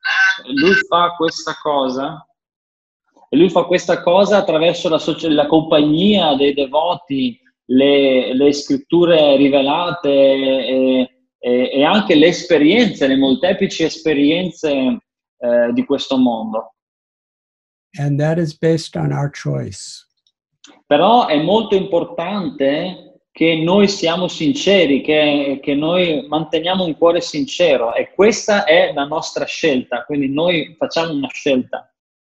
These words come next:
Speaker 2: As it is said, "Seek and ye shall find."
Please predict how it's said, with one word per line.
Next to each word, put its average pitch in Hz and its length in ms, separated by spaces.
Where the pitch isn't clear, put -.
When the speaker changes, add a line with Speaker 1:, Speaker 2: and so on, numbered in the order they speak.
Speaker 2:
As 147 240
it 151 140
is 151 140
said, 156 520
"Seek 165 460
and 156 140
ye 151 140
shall 151 240
find." 151 640